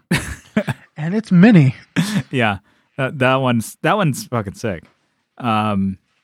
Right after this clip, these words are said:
Speaker 2: yeah, I'm trying to think of, uh, I don't know, other ones, but yeah, I know the tape, tape delay pedals, which I'm like, I don't own one. I'm kinda thinking, I'm like, "Man," 'cause I always just go for analog delay.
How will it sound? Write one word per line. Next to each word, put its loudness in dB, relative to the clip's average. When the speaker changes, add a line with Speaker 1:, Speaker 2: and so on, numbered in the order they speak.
Speaker 2:
yeah, -8
I'm -6
trying -4
to -2
think -4
of, -2
uh, -10
I -6
don't 0
know, -2
other -4
ones, -8
but -8
yeah, -2
I -2
know -2
the -2
tape, -4
tape -4
delay -2
pedals, -8
which -2
I'm 0
like, -4
I -4
don't -2
own 0
one. -6
I'm -6
kinda -2
thinking, -4
I'm 0
like, -4
"Man," -4
'cause -4
I 0
always 0
just -4
go 0
for -6
analog -4
delay. -16